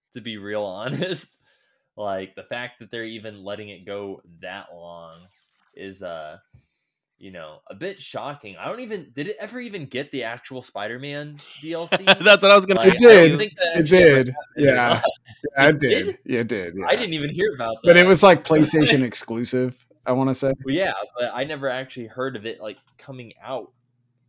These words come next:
Speaker 1: Like, I don't think there was any fanfare. That thing just got, like, ghost dropped, I think,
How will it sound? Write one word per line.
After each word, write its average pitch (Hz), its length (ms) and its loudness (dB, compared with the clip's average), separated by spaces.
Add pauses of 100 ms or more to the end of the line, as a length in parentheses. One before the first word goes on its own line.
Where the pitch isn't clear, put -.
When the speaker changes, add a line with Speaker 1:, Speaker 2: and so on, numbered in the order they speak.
(160)
Speaker 1:
Like, 95 260 -10
I 98 140 -12
don't 117 180 -12
think 113 180 -16
there 117 80 -14
was 110 200 -16
any 117 340 -16
fanfare. 98 640 -12
That 101 180 -12
thing 107 220 -18
just 98 160 -18
got, 101 200 -14
like, 98 160 -18 (180)
ghost 101 340 -16
dropped, 95 480 -12
I 98 80 -16
think, 98 320 -16